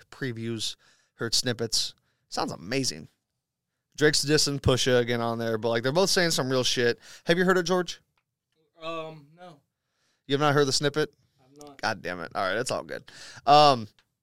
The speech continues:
Speaker 1: I'm looking forward to it, man. But let, let's get in, let's get into the guy. Let's get into the dude. 'Cause after he drops, I don't know who else is coming. I feel like it's gonna be a drab, quiet year. What's up?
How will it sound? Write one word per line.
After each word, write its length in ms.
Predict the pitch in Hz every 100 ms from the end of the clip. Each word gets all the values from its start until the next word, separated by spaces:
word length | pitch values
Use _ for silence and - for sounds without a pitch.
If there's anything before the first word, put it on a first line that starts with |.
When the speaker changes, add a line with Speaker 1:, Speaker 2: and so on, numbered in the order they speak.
| _ _ _ _ -
Speaker 1:
I'm 120 | 214
looking 180 | 226 180
forward 240 | 170 147 -
to 120 | 120
it, 60 |
man. 260 | 110 113 110
But 100 | 139
let, 180 | 196 175
let's 140 | 214
get 140 | 208 233
in, 120 | 208
let's 120 | 208
get 100 | 214
into 120 | 240 196
the 100 | 143
guy. 280 | 113 82 -
Let's 120 | 160
get 60 | 208
into 140 | 190
the 100 | 151
dude. 280 | 117 85 53 _
'Cause 80 | -
after 180 | 240 220
he 140 | 196
drops, 280 | 170 180 165
I 40 | 160
don't 80 | 185
know 60 |
who 100 | 156
else 160 | 151 135
is 80 | -
coming. 360 | 147 127 123 - _ _ - - -
I 60 | 151
feel 80 |
like 60 | 220
it's 80 | 185
gonna 100 | 190
be 80 | 165
a 80 |
drab, 360 | 135 135 147 139
quiet 360 | - 139 127 120
year. 200 | 123 120
What's 200 | 120 117
up? 140 | -